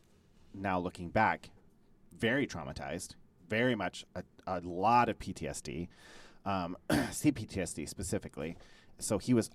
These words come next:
always angry, angry all the time. Everything made him ang-, the only emotion I saw my dad show was anger, um, for everything. If he was scared, he was angry. My mom fell one time, and he f-, furious, just absolutely furious. He,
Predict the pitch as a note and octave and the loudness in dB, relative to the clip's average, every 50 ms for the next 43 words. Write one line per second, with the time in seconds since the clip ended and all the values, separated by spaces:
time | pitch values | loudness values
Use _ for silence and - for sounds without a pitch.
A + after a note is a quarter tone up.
0 | - - D3+ E3+ C#3 A2 - E2 C2+ - - C2 - - - - - - - - | 6 8 10 10 10 8 4 -2 -8 -10 -12 -12 -14 -14 -18 -20 -20 -20 -20 -20
1 | - - - - D3 D3 C3+ B2+ C#3 B2+ A#2 A#2 A2 - G#2 E2+ C2+ - - - | -20 -12 0 2 2 2 4 2 4 6 6 4 4 0 -4 -8 -10 -6 2 4
2 | C3 C3+ C3 - C3 B2 A#2 A2 G2 F#2+ F#2+ - E2+ - - - - C3+ D3 D3+ | 6 6 6 4 2 0 2 2 2 0 0 0 2 2 2 4 6 6 6 8
3 | D#3 E3 E3 D#3 D#3+ D3+ C#3 B2 A#2+ A#2 - A2+ G2+ G2 F#2+ - - G#2 G2 F#2+ | 6 4 2 2 2 4 4 4 2 2 -2 -4 -4 -4 -4 -4 -2 -2 0 0
4 | F#2+ F#2 F#2 - F#2 F2 F2 E2+ - - - - - G#2 F#2 F2 E2+ D#2 F#2 F2+ | 0 -2 0 0 0 0 0 0 -4 -10 -14 -6 0 2 4 4 4 4 2 2
5 | D#2+ - D#2 F2+ F2 - C#2 - - - - - - - - - - - - - | 2 0 -4 -6 -6 -6 -6 -8 -8 -10 -12 -18 -20 -20 -20 -20 -20 -20 -20 -20
6 | - - F#2+ G2 F#2 E2+ E2 D2+ C2+ - - - - - - - - - - - | -6 -2 0 2 2 2 0 -2 -6 -10 -16 -20 -20 -20 -20 -20 -20 -20 -20 -20
7 | - - _ _ - - - - - - - A#2 A2 G#2 G2 E2 F2+ - - - | -20 -20 _ _ -20 -20 -20 -20 -16 0 6 8 8 8 8 4 0 -4 -8 -12
8 | - - G2 - G#2+ G#2+ F#2+ F2 - - - A2 G#2+ A2 A#2 C3+ C3 - - - | -8 -6 -6 -2 0 0 0 0 -2 -2 -2 2 4 4 4 2 2 -2 -10 -10
9 | - G#2+ G2 F#2+ - F2+ D#2+ D2+ D2+ C#2 - - - G#2+ G#2 G2+ G2+ G2 G2 F#2+ | -2 0 2 2 2 0 -4 -4 -6 -8 -8 -6 -4 -2 0 2 2 2 2 0
10 | - G#2 F#2 F#2+ F#2+ G2 G2 G#2 - A#2 G#2+ G#2+ G#2+ A2 A2+ - - - - - | -2 0 2 2 2 2 0 -2 -4 -4 -2 -2 -2 -4 -6 -10 -16 -20 -20 -20
11 | - - - - - - F#2+ F2 E2+ F#2+ F#2+ F#2 F2+ - - - - - - - | -20 -20 -20 -12 -8 -6 -6 -6 -4 -4 -2 -2 -2 -4 -6 -14 -20 -20 -18 -18
12 | - - - - - - - - - - - - - G#2+ G#2 A2+ A2 G2+ F#2+ D2+ | -16 -14 -14 -14 -14 -14 -14 -16 -16 -16 -14 -12 -6 2 6 8 8 8 8 4
13 | - - - - - - - - A#2 G2+ - - G2+ G2+ - - A2 - F#2+ F#2+ | 0 -6 -8 -8 -10 -8 -2 0 0 2 2 2 0 0 0 -4 -6 -4 -4 -6
14 | - - - - F2 F#2 F2 E2+ D#2 C2 B1 - - - - F2 E2+ E2 D#2+ | -6 -8 -10 -2 0 2 2 2 0 -2 -4 -6 -8 -8 -8 -8 -10 -10 -10